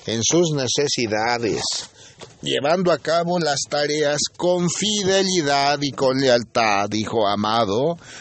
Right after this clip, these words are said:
habrá de ser bendecido y habrá de ser escuchado cada día.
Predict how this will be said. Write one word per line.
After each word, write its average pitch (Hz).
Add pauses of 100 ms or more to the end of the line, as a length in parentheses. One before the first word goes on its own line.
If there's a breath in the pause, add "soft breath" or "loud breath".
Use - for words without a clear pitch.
(140 loud breath)
habrá 107
de 131
ser 135
bendecido 139 (260)
y 90
habrá 117
de 120
ser 135
escuchado 139
cada 107
día. 87